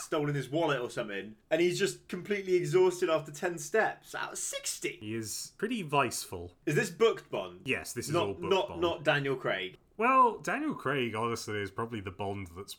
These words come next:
Speaker 2: maybe most close to the book version, 'cause
Speaker 1: He's a bit jaded, isn't
Speaker 2: he
Speaker 1: he?
Speaker 2: Yeah, he's kind of a psychopath in that as well. But, uh, I, I want to clarify here. Bond is a franchise that is aging terribly. I think we can agree on.
Speaker 1: Yeah, they, they've tried to, like,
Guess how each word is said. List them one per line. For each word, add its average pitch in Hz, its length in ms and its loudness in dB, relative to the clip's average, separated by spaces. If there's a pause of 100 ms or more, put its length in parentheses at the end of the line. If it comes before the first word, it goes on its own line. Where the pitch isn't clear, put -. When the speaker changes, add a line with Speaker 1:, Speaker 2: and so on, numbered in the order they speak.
(340)
Speaker 2:
maybe 98 360 -6
most 90 480 -8
close 92 460 -8
to 113 140 -6
the 107 140 -4
book 120 340 -10
version, 123 500 -4
'cause 117 200 -6
Speaker 1:
He's 117 80 -4
a 123 40 -4
bit - 80 -12
jaded, 117 360 -2
isn't 101 100 -6
Speaker 2:
he 98 60 -2
Speaker 1:
he? 92 100 -10 (560)
Speaker 2:
Yeah, 127 220 -4
he's 120 140 -2
kind 127 180 -2
of 104 100 -4
a 104 60 -4
psychopath 101 600 -4
in 104 100 -8
that 107 240 -4
as 95 100 -12
well. 107 240 -4
But, 131 280 -4
uh, 151 200 2
I, 180 300 4
I 190 120 2
want 220 160 0
to 156 40 0
clarify 120 580 0
here. 95 440 -6
Bond 214 260 2
is 160 140 -2
a 151 60 -4
franchise 107 680 -6
that 104 140 -6
is 101 200 -6
aging 101 460 -6
terribly. 78 720 -12 (220)
I 117 80 -2
think 98 200 -6
we 98 80 -10
can 87 200 -12
agree 85 340 -8
on. 78 140 -18 (100)
Speaker 1:
Yeah, 147 560 0
they, 156 160 2
they've 190 220 4
tried 220 320 2
to, 180 100 -2
like, 147 300 0